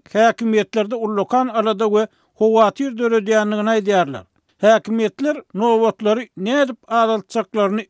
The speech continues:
bilmeýärler. Sebäbi ol harytlaryň erte bir gün bu wakadan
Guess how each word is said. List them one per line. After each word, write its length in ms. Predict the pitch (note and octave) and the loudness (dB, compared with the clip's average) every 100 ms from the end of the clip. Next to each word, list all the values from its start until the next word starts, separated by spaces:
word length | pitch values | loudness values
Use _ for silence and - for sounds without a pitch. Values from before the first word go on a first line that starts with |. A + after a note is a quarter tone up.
| E3+ | -6
bilmeýärler. 640 | G#3 G#3+ G#3 G3+ E3 D3+ F2+ _ _ | -2 0 2 2 0 -4 -12 _ _
Sebäbi 420 | G3+ G#3 G#3+ A3+ F#3+ | 0 4 4 4 0
ol 180 | A3 C#4 - | -6 -4 -2
harytlaryň 640 | C4 B3+ - A#3+ A#3 B3 - _ | -2 -4 -4 -2 0 -2 -8 _
erte 420 | A3 G#3 F#3 C#4+ C#4+ | 0 0 0 -4 -2
bir 180 | C4+ | -2
gün 260 | B3 A#3+ A#3+ | -2 -2 -4
bu 140 | F#3+ A#3 C#4 | -6 0 0
wakadan 480 | A3+ A#3+ A3 A#3 | 2 0 -2 -2